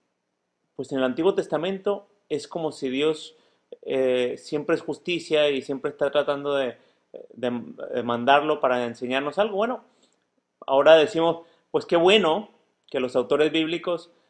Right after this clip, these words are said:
se estaban preguntando, "¿qué podemos aprender de esto?". ¿Ah? Eh, porque es una buena pregunta hacernos.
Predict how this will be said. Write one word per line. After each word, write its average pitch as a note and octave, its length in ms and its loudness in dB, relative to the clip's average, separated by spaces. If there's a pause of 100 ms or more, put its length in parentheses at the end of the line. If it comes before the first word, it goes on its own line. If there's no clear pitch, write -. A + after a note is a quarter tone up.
(180)
se - 160 -6
estaban E3 320 2
preguntando, D3+ 800 0
"¿qué D#3 120 0
podemos E3 440 2
aprender C3+ 400 0
de C#3 160 2
esto?". - 340 -8 (540)
¿Ah? C3 240 -12 (1800)
Eh, A2 540 -10 (640)
porque B2 280 -2
es B2 100 -2
una C#3+ 140 2
buena C#3+ 240 2
pregunta C3 400 0
hacernos. A#2+ 520 -8